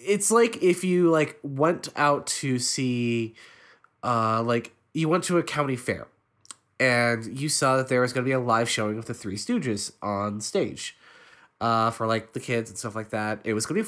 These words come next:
free, and you just walked over there and you watch it. And it is that level of, like, like, low production, desperate on, like, the, like, the heels of, like, there's once, like, has been success. Uh, just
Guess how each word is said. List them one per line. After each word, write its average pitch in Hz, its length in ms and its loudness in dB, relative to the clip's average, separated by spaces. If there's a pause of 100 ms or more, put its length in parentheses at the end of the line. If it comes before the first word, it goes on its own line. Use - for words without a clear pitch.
free, 160 200 0 (160)
and 120 120 -2
you 117 80 -2
just 117 240 -8
walked 120 200 2
over 135 160 -2
there 131 120 0
and 123 100 -2
you 110 60 -4
watch 107 240 -6
it. 104 180 -6 (640)
And 131 380 2
it 170 120 4
is 147 420 2
that 151 260 4
level 170 340 2
of, 143 200 0
like, 123 220 0 (800)
like, 139 240 -2 (160)
low 147 380 4
production, 156 800 0 (1300)
desperate 170 600 2 (140)
on, 135 320 4
like, 123 280 0
the, 120 360 0
like, 123 240 -2
the 123 100 -4
heels 147 640 0
of, 120 260 -4
like, 117 220 0
there's 113 280 -4 (440)
once, 127 640 0
like, 135 180 0
has 131 300 0
been 131 200 -2
success. - 720 -2 (520)
Uh, 117 280 2
just 120 260 -6